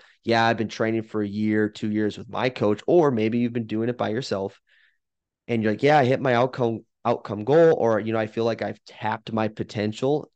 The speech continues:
I've tapped my potential in my physique." Hold on, stop for a second, make this a lifestyle change. And that's why I have continued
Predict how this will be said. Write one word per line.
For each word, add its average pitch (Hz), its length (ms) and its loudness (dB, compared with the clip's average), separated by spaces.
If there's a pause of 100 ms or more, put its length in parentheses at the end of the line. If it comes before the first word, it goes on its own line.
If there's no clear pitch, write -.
I've 104 240 -8
tapped 110 380 -4
my 113 120 -4
potential 107 640 -4
in 104 80 -2
my 98 160 -4
physique." 101 480 -6 (460)
Hold 123 300 4
on, 92 380 0
stop - 500 -2
for - 200 -4
a 107 60 -2
second, 101 500 -6 (560)
make 107 360 2
this 117 220 0
a 113 60 0
lifestyle 98 500 -4
change. 98 320 -4
And 101 100 -2
that's 117 300 0
why 110 320 -2
I 101 180 -6
have 107 180 -4
continued 113 1080 2